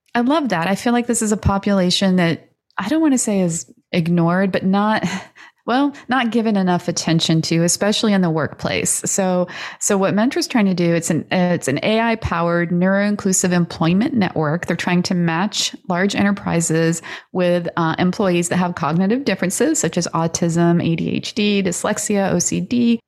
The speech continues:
And I love it. I love that they, they really look at all these factors around a person's neurotype, aptitude, environmental sensitivities. All three founders are artistic. One of them, the C E O, has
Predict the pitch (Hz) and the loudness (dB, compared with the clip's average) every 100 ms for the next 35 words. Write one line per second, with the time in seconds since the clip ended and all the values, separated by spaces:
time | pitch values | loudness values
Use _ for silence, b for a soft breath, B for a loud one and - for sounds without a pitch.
0 | _ 226 240 240 277 226 165 202 202 214 | _ 0 2 2 2 2 0 0 0 0
1 | 233 240 233 196 185 - 190 175 180 196 | 0 -2 0 0 0 2 0 0 0 0
2 | 226 226 190 196 196 185 170 185 180 185 | 2 0 0 -2 0 -2 -2 -2 0 -2
3 | - 170 170 - 185 180 170 B B B | -2 -4 -4 -2 0 0 -2 B B B
4 | 170 175 170 170 165 175 165 208 220 202 | -2 0 0 0 -2 -2 0 2 2 0
5 | - 156 160 220 220 202 - 175 160 160 | -2 -6 -4 -4 -2 -4 -2 0 0 0
6 | 170 170 165 170 175 170 - 196 - 202 | 0 0 0 0 0 -2 0 0 -2 -4
7 | 302 285 214 170 175 - B B - 247 | -2 2 2 2 0 -4 B B 0 0
8 | 262 247 226 196 190 190 190 156 - - | 0 -4 -2 0 2 2 0 0 -2 -2
9 | - 208 - 208 202 - B B B 202 | -2 -2 0 0 -2 -4 B B B 0
10 | 254 220 190 185 - 202 190 180 170 180 | 2 2 0 0 0 0 0 0 2 0
11 | 170 165 165 165 | 0 0 0 -2